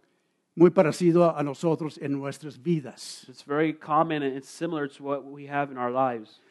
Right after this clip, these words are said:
Speaker 1: Por lo tanto, <clears throat> nuestras visiones o nuestros sueños o, o nuestros deseos están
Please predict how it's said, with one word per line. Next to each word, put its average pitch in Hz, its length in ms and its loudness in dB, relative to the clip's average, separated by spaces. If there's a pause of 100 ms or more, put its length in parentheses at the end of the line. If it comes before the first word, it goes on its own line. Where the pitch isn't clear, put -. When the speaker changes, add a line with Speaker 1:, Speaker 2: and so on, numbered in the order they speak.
(420)
Speaker 1:
Por 160 160 2
lo 165 120 4
tanto, 175 680 4
<clears throat> - 480 -16
nuestras 151 580 2
visiones 180 720 6
o 151 100 0
nuestros 143 440 -8
sueños 180 640 4
o, 147 140 -4 (200)
o 165 80 -4
nuestros 151 360 2
deseos 196 1040 6 (600)
están 165 640 4